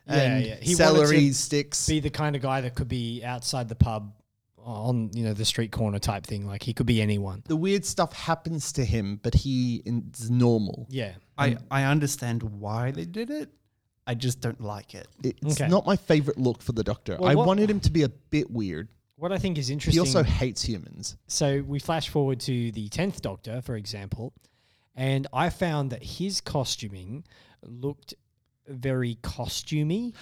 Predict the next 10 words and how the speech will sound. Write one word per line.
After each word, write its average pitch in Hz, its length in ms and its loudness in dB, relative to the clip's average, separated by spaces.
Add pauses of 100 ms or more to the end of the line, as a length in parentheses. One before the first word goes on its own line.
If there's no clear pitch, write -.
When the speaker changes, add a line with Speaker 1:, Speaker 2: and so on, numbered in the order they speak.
(180)
Speaker 2:
I 247 140 -2
think 311 300 -4
that 247 220 4
he 202 200 4
has 180 300 4
this 170 360 -4
good 156 340 -2
balance 175 420 0
of 143 380 0 (180)
costume, 131 640 -2